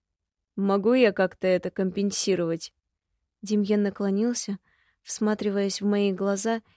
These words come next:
и едва заметно улыбаясь. «Ты чего-нибудь хочешь?» Я много чего хотела.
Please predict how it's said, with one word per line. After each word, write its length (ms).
и 60
едва 340
заметно 500
улыбаясь. 640
«Ты 340
чего-нибудь 680
хочешь?» 640
Я 120
много 320
чего 260
хотела. 580